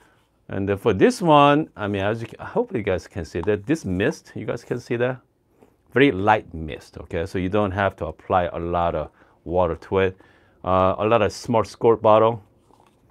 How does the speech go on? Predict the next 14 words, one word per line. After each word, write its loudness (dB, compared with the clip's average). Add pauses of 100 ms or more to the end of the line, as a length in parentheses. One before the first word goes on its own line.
(160)
I -8
don't -2
know, -4
I -10
think -6
I 2
felt 0
like 0 (420)
too -6
much -4
water, -12 (120)
okay? -12 (100)
But -6 (400)
again. -8